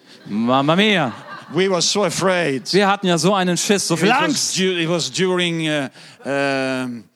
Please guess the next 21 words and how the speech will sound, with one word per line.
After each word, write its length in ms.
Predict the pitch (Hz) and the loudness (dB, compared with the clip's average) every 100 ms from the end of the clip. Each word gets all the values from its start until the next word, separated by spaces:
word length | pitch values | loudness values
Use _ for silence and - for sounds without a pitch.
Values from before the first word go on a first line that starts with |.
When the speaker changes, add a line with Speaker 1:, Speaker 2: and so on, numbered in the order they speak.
| - - _ - | -20 -20 _ -14
Speaker 2:
uh, 340 | 113 117 117 117 | -8 -6 -6 -6
Brezhnev's 720 | 110 185 208 - - 147 - | 0 0 0 0 -2 -2 -2
time. 360 | - 143 123 147 | 0 0 0 0
Speaker 1:
Das 160 | 160 | 2
war 100 | 175 | 2
noch 100 | 180 | 2
in 80 | 170 | 2
der 100 | 170 | 2
Zeit 240 | 190 180 | 2 0
von 120 | 160 156 | 0 2
Brezhnev. 480 | 196 240 160 131 - - | 2 0 -2 -4 -6 -12
Speaker 2:
And 420 | - 143 147 151 147 | -4 -2 -2 -2 -2
they 120 | 156 | 0
were 100 | 156 | 0
persecuting 680 | - 175 - 175 170 165 147 | 0 0 0 -2 -2 0 -4
the 80 | |
Christians. 560 | 139 185 165 - 180 156 | 0 0 0 0 0 2
Speaker 1:
Und 180 | 165 160 | 2 2
sie 140 | 165 | 0
verfolgten 480 | 180 175 247 269 294 | 2 2 0 0 0
Christen. 560 | 311 359 - 269 175 | 0 0 0 -2 -4